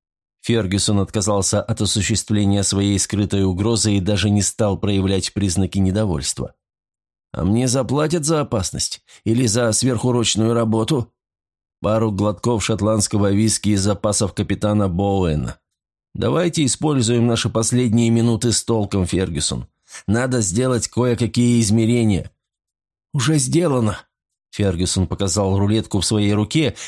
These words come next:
и не смог сдержать самодовольной улыбки. "Мы с Кёраном уже измерили передние и боковые экраны. Написано карандашом вон на тех фанерках". "Чудесно".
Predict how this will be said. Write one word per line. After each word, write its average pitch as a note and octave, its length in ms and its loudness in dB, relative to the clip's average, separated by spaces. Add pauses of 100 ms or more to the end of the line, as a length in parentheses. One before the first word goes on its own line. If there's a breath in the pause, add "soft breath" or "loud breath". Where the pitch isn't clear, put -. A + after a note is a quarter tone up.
и A#2+ 80 2
не B2+ 140 4
смог C3+ 380 0
сдержать A2+ 540 0
самодовольной A2+ 760 2
улыбки. A#2+ 540 -2 (600)
"Мы C#3 440 2
с - 120 -2
Кёраном B2+ 460 2
уже B2+ 300 2
измерили A#2+ 640 2
передние A#2 500 2
и A2 40 2
боковые A#2+ 560 2
экраны. A#2+ 480 0 (420)
Написано B2+ 540 0
карандашом C3 680 0
вон C3 300 2
на B2 100 2
тех B2+ 300 -2
фанерках". A#2+ 640 -2 (680)
"Чудесно". A#2+ 760 0